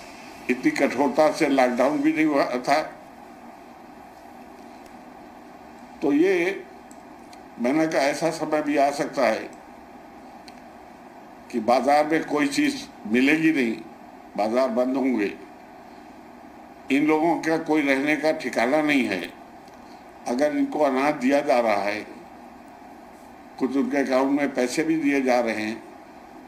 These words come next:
लेकिन ये कैसे बनाएंगे, कैसे खाएंगे, क्योंकि ना घर है, ना कोई स्थान है। और ऐसी जो संख्या है,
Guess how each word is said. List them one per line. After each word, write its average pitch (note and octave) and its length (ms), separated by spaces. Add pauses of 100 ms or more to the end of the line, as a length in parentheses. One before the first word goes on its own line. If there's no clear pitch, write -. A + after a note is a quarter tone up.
लेकिन C#3 560
ये E3+ 120
कैसे D#3 560
बनाएंगे, D#3+ 560
कैसे D#3+ 380
खाएंगे, F3 500
क्योंकि C#3 340
ना C3+ 320
घर C3+ 240
है, D#3 280
ना C3 60 (600)
कोई B2+ 220
स्थान C#3+ 340
है। D#3 200 (2000)
और B2+ 140
ऐसी C3+ 280
जो E3+ 280
संख्या D3 360
है, C3 380